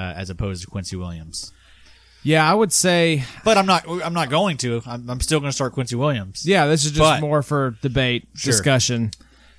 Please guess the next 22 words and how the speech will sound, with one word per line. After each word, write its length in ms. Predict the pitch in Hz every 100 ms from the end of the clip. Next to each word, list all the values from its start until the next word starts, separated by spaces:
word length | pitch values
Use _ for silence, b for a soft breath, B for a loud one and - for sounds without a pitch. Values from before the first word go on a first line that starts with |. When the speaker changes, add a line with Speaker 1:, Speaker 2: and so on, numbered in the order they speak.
| B B
Speaker 2:
Um, 480 | 127 131 131 131 131 117 - _
yeah, 320 | 139 160 156 -
I 120 | 165
don't 100 | 233
know. 180 | 233 175
I 140 | 147
think 500 | - 202 202 - - _ _ _ -
I 80 | 151
would 200 | 196 180
probably 440 | 180 175 185 185
either 360 | 131 156 156 151
go 420 | 127 139 135 135
with 560 | 131 127 135 131 117 - -
Carl 320 | 139 139 131
Joseph 640 | 123 131 127 135 123 113
or 240 | - 127 117
Quincy, 800 | - 135 151 180 233 269 269 - _ _ _ _ _ _
and 680 | 131 139 143 143 139 131 - - -
that's 340 | - 156 -
a 80 | 180
nice 440 | 139 139 160 -
matchup. 680 | 139 139 151 - 170 170